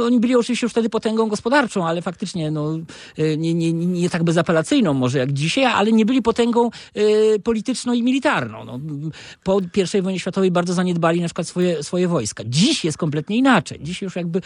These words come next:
Ameryka nie ma, m, możliwości wycofania się z pozycji,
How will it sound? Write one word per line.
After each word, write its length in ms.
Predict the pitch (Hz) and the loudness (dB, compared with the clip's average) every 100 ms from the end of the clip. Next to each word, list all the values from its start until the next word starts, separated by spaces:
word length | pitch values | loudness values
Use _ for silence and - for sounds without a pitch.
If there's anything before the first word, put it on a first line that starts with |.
| - 139 | -8 -4
Ameryka 340 | 170 196 - | 0 0 2
nie 200 | 202 320 | 2 2
ma, 240 | 302 151 139 | 2 2 -2
m, 500 | 135 135 131 139 139 - - | -6 -6 -6 -8 -8 -12 -8
możliwości 720 | 160 151 151 170 160 175 - | -6 -4 0 2 2 0 0
wycofania 520 | 170 160 185 254 233 113 | 0 0 0 2 0 -2
się 120 | 127 | -4
z 60 | |
pozycji, 440 | - 123 117 131 | -4 -4 -4 -6